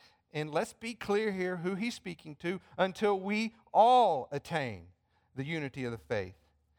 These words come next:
and of the knowledge of the Son of God, to a mature man, to the measure of the stature which belongs to the fullness of Christ.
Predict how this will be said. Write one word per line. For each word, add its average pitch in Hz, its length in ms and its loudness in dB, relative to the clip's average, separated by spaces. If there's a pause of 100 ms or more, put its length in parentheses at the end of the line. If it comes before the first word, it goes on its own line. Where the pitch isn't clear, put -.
and 147 120 -4
of 127 120 -4
the 127 80 -6
knowledge 147 420 2
of 120 80 -16
the 117 80 -20
Son 123 240 -8
of 110 100 -12
God, 104 280 -2 (180)
to 185 160 0
a 175 40 2
mature 220 460 -2
man, 139 300 -2
to 170 100 -12
the 170 100 -8
measure 214 460 -4
of 180 100 -4
the 131 60 -8
stature 208 520 -4
which 147 260 -16
belongs 190 680 -4 (320)
to 160 60 -8
the 127 120 -10
fullness - 840 -8 (880)
of 110 140 -12
Christ. - 640 -10